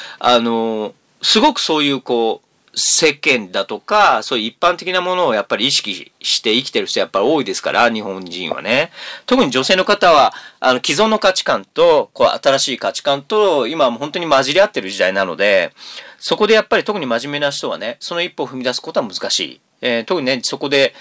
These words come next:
家族であったり、両親であったり、恋人との関係性とかで、じ-、本当の自分をそこの中で出していくっていうのはね、難しいように感じてる人は多いように思いますね。えー、そこでやっぱりこう、真面目な人というのは、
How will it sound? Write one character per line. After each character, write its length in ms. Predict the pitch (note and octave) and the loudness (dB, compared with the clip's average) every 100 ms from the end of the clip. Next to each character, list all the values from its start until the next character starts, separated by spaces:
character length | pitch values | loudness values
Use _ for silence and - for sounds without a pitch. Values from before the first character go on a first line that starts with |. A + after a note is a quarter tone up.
| - - _ | -18 -20 _
家 180 | - D3 | 0 0
族 240 | C3+ G#2+ | 0 -4
で 100 | G2 | -4
あ 40 | |
っ 80 | G2+ | -2
た 100 | - | -2
り、 80 | G2 | -2
両 160 | C#3+ C3+ | -2 -4
親 160 | A2+ | -4
で 100 | G2 | -2
あ 40 | G#2+ | -2
っ 80 | - | 0
た 140 | G3 | 0
り、 420 | A3 A#3 C#3+ F2+ - - - | 0 0 -2 -4 -8 -20 -20
恋 380 | - D3 C#3 C#3+ | -2 0 0 -2
人 500 | C#3+ C3+ C3 B2 - _ _ | 0 2 4 4 0 _ _
と 100 | - | 2
の 100 | G#3 | 2
関 260 | C#3 A#2 A2+ | 4 2 0
係 180 | - A2 | -2 -4
性 180 | - A2 | -2 -4
と 140 | A2 | 0
か 100 | G#2+ | 2
で、 260 | B2 C#3 A#2+ | 4 2 2
じ-、 120 | B2 | -2
本 180 | E3 G3+ | -2 -2
当 140 | B3 | -2
の 80 | A3 | -2
自 160 | F3+ | -4
分 100 | F#3 | -2
を 60 | G3 | -2
そ 100 | - | -2
こ 140 | F3 | -4
の 60 | F3 | -2
中 160 | F3 A#2 | -2 -2
で 80 | G2+ | -2
出 140 | A#2+ | -2
し 40 | |
て 80 | - | -2
い 40 | - | -6
く 80 | |
っ 20 | E2+ | -10
て 160 | - | -8
い 20 | |
う 20 | E2+ | -8
の 40 | |
は 80 | C#2+ | -6
ね、 360 | G2 C3+ C#3+ - | -2 0 0 -8
難 300 | A#2 B2 D#3 | -14 -6 -4
し 180 | D3+ D#3 | -2 -4
い 40 | |
よ 80 | B2+ | -6
う 20 | |
に 80 | G2 | -8
感 200 | - G#2 | -10 -10
じ 40 | G2+ | -8
て 60 | |
る 80 | G2 | -12
人 140 | - | -8
は 40 | F2 | -4
多 160 | B2+ | -2
い 40 | B2 | -2
よ 60 | F2 | -6
う 20 | |
に 80 | D2 | -10
思 120 | E2 | -14
い 20 | |
ま 100 | F2 | -16
す 100 | E2+ | -6
ね。 220 | B2 E3 E3 _ - - - - - - - - - | -2 -2 -4 _ -20 -20 -20 -20 -20 -20 -20 -10 2
え 260 | D3+ C#3+ | 4 4
ー、 20 | |
そ 100 | C3+ | 2
こ 100 | F#3 | -2
で 60 | G3 | 2
や 100 | G3 | 2
っ 60 | - | 2
ぱ 120 | A3+ | -2
り 100 | D3 | -2
こ 260 | B2 A#2 | -4 -4
う、 40 | G#2+ | -2
真 260 | C#3 D#3+ | -2 0
面 20 | B3 | 0
目 60 | |
な 80 | C4+ | -2
人 180 | C4 C#4 | -2 -4
と 80 | D#3 | -4
い 80 | |
う 20 | B2 | -4
の 140 | G2+ | 0
は、 320 | A#2 G#2+ E2 | 2 2 0